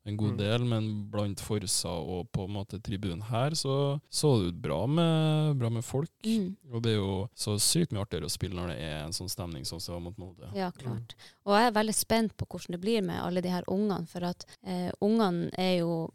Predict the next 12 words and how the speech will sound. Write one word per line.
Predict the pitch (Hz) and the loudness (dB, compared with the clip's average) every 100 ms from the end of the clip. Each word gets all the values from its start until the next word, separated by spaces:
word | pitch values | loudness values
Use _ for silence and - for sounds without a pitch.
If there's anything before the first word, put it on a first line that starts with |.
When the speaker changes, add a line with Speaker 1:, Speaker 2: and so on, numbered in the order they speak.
| - | -14
Speaker 3:
mye | - 190 202 196 | -16 -2 2 2
mer | 170 175 | 2 -2
sånn | 170 165 | -2 0
lett | 196 190 - | 0 -2 -6
påvirkelige | 180 185 196 - 165 165 | 0 0 -2 -6 -4 -2
av | 170 | -2
Forsa. | - 233 - - - - | -4 -4 -4 -8 -14 -14
Speaker 1:
Mm. | - | 0
Speaker 3:
Og | 185 180 - | 2 2 2
nå | 202 | 2
vet | 202 214 196 | 4 4 2
vi | - | 0